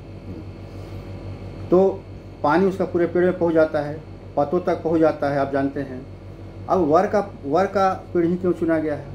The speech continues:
इसके लिए पीपल का पेड़ भी तो चुना जा सकता था बरसाती पूजा के लिए, अन्य, अन्य पेड़ भी चुना जा सकता था। लेकिन वर का पेड़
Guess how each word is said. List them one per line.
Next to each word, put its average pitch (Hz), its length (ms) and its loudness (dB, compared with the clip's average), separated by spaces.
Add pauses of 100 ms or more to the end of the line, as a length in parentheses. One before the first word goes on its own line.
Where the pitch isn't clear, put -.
(640)
इसके 135 200 -2
लिए 156 80 6
पीपल 165 320 0
का 175 120 2
पेड़ 180 300 0
भी 156 80 -2
तो 165 80 0
चुना 160 180 2
जा 156 100 4
सकता 143 260 -2
था 143 140 -2
बरसाती 139 380 -4
पूजा 131 240 -2
के 120 120 -6
लिए, 113 240 -4 (380)
अन्य, 160 300 6
अन्य 160 280 2
पेड़ 180 160 2
भी 160 100 2
चुना 160 220 2
जा 147 100 4
सकता 139 240 -6
था। 113 200 -8 (520)
लेकिन 143 280 2
वर 156 200 6
का 185 160 0
पेड़ 170 240 0